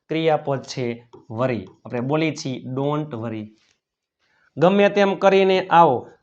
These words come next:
આવું એટલે come. ગમે તેમ કરીને anyhow. આ શબ્દ આઈ એમ પી છે. ગમે તેમ કરીને, ગમે તે રીતે.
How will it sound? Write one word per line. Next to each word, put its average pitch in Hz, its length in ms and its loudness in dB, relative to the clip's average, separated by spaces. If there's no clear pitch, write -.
આવું 143 400 0
એટલે 139 380 -2
come. 175 540 2
ગમે 185 400 4
તેમ 175 320 2
કરીને 147 840 0
anyhow. 113 800 -2
આ 101 40 -6
શબ્દ 143 280 -2
આઈ 143 120 0
એમ 156 100 2
પી 151 120 -4
છે. 165 320 -2
ગમે 156 300 -2
તેમ 147 220 -4
કરીને, 143 380 -2
ગમે 160 360 0
તે 147 160 -2
રીતે. 120 380 -6